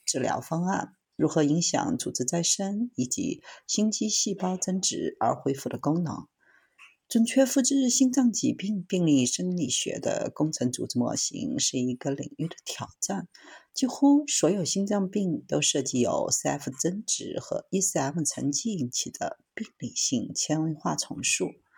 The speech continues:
C F本身无法产生动作电位，过多的E C M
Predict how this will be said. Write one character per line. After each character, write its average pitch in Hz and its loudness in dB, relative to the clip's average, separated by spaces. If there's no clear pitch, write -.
C - 2
F 285 4
本 120 4
身 240 0
无 139 2
法 175 0
产 143 -2
生 147 4
动 180 -2
作 180 0
电 208 -2
位， 226 0
过 156 2
多 180 4
的 170 2
E 208 2
C - 0
M 156 0